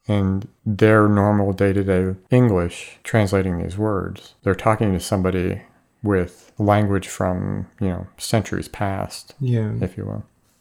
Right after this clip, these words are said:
Speaker 1: So, like I said, visitors would be able to sit down with Pearl, and they'd be allowed to ask patients questions or even request a poem on a specific topic. But when the impulse, so Patience kind of developed her, you know, she kind of had her own personality, which came out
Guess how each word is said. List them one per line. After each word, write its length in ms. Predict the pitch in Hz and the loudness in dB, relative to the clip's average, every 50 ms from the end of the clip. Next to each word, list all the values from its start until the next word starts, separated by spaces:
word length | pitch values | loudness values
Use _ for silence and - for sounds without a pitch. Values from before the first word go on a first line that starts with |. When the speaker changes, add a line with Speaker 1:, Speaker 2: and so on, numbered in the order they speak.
| _ _ _ _ _ - | _ _ _ _ _ -6
Speaker 1:
So, 200 | - - 135 123 | 0 2 4 4
like 180 | 113 117 113 113 | 6 4 4 2
I 40 | |
said, 220 | - - 135 117 107 | 2 2 2 4 4
visitors 520 | 117 117 107 120 117 113 113 110 101 - | 4 4 6 6 6 6 4 4 2 -2
would 120 | 113 101 101 | -4 0 2
be 100 | 107 107 | 2 2
able 140 | 101 104 | 2 2
to 40 | 95 | -2
sit 220 | - - - 110 - | -2 -4 -4 -2 0
down 200 | 107 104 104 104 | 2 2 2 0
with 140 | 98 - | 0 -4
Pearl, 380 | - - 113 107 101 101 98 101 | -4 0 2 4 4 6 4 4
and 160 | 101 101 101 | 4 4 4
they'd 160 | 107 117 113 | 4 4 6
be 80 | 110 120 | 6 6
allowed 200 | 117 110 107 107 | 6 6 6 4
to 100 | - - | 4 2
ask 340 | 107 101 98 - - - - | 2 0 0 -2 -6 -12 -6
patients 460 | - - 113 - - 107 95 - - | 0 0 2 2 2 0 -2 -2 -4
questions 800 | - - 113 104 - - - 104 98 95 95 101 92 - - - _ _ - | -4 -2 -2 -2 -2 -2 -2 0 0 0 0 -2 -4 -6 -10 -18 _ _ 2
or 100 | 117 110 | 2 4
even 240 | 110 113 117 117 110 | 4 6 4 4 2
request 640 | 101 95 - - 117 107 104 - - - - - - _ - - | 2 0 0 2 2 2 2 0 -4 -14 -16 -18 -20 _ -4 -4
a 80 | 92 | -4
poem 500 | - - 104 101 101 95 95 101 101 95 _ - | 0 2 2 4 4 4 2 0 -2 -2 _ 0
on 140 | 104 95 90 | 2 2 2
a 40 | |
specific 520 | - - - 98 - - 107 - 104 - - | -2 -4 -6 -4 -2 -2 -2 -2 -4 -6 -2
topic. 460 | - 92 90 - - 92 - - - _ _ _ _ - 117 | -2 -2 -2 -2 -4 -8 -8 -10 -20 _ _ _ _ -4 0
But 300 | 104 120 107 113 - 120 | 2 4 4 4 4 4
when 180 | 113 110 107 | 4 4 4
the 120 | 110 113 117 | 6 6 6
impulse, 680 | 113 113 - 117 113 110 107 - - - - - - - - _ - | 4 4 4 4 4 4 4 2 0 -6 -8 -10 -10 -14 -18 _ -6
so 340 | - - 131 123 127 190 - - _ _ - | 0 2 2 2 2 -2 -6 -12 _ _ -2
Patience 360 | - 156 156 156 175 143 - | 2 2 2 2 2 -2 0
kind 200 | - 147 135 123 | 2 2 2 4
of 60 | 113 | 4
developed 400 | 104 101 101 104 101 101 - - | 2 4 4 4 4 4 2 -2
her, 220 | - 113 104 104 107 | 0 2 2 4 4
you 80 | 110 | 4
know, 80 | 107 98 | 2 2
she 180 | - - 135 - | 2 0 0 2
kind 180 | - 131 127 | 2 2 2
of 60 | 120 | 2
had 120 | 117 117 110 | 2 4 4
her 120 | 104 104 | 4 4
own 120 | 101 98 - | 2 0 0
personality, 640 | - 104 - - 95 92 90 90 92 92 92 92 92 | 0 0 0 0 0 2 2 2 2 2 0 0 -2
which 240 | 92 98 - - - | -4 -4 -6 -4 -2
came 260 | - 113 104 95 90 | 0 2 2 2 2
out 340 | 87 90 92 92 - - | 0 0 0 -2 -2 -4